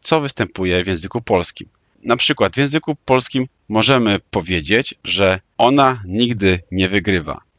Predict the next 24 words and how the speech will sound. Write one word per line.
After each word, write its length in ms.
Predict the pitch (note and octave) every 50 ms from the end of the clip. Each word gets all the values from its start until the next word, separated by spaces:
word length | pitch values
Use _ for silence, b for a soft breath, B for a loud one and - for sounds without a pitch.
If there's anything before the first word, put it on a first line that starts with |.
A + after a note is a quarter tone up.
| _ _ _
I 160 | - C4+ B3+
po 120 | - G#3 E3+
polsku 360 | - G#2+ G#2+ - - - A2+
po 100 | - -
prostu 260 | - G#2+ - - A#2+
wiemy, 300 | G2+ F#2 D#2 D#2 F#2 F#2
że 100 | - -
ta 140 | - F#2 F#2+
osoba 320 | G2 - - E2 E2 E2+
nie 160 | E2+ E2 E2+
wygrywa. 440 | F2 F#2 F#2 F2 F2 E2 D2+ C#2 C#2 - _ _
A 80 | - -
to 120 | - C3+
słowo 260 | - D3 A#2+ G2+ F#2
nigdy 300 | F#2+ G#2+ A2 A#2 A#2 G#2+
po 100 | - F#2
prostu 300 | - G#2+ A2 - - G2
nam 140 | F2+ F2 E2+
to 120 | - F#2
jeszcze 200 | E2+ E2+ - -
podkreśla. 520 | - - E2+ - - F2+ D#2+ - - - - - - F2
W 60 | E2+
języku 380 | G#2 G#2 F#2+ G2+ A#2 A2+ A2
angielskim 560 | G2 F2+ F2+ E2+ F#2+ G2+ F#2+ - - - F2